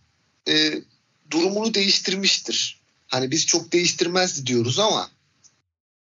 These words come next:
hani belki biraz daha ön tarafa gidebilseydi bir nebze daha farkı açabilirdi. Çok zannetmiyorum ama olabilirdi. E, Verstappen zaten abi ikinci turun ortasında yanılmıyorsam üçüncüydü zaten.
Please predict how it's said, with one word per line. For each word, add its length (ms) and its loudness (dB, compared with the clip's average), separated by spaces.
hani 200 -2
belki 360 4
biraz 280 4
daha 280 4
ön 180 0
tarafa 540 0
gidebilseydi 920 2
bir 280 0
nebze 420 2
daha 200 4
farkı 300 0
açabilirdi. 640 -2
Çok 240 2
zannetmiyorum 680 0
ama 300 -4
olabilirdi. 760 2
E, 180 0
Verstappen 440 2
zaten 320 0
abi 240 0
ikinci 360 0
turun 200 -2
ortasında 680 2
yanılmıyorsam 800 2
üçüncüydü 580 2
zaten. 380 0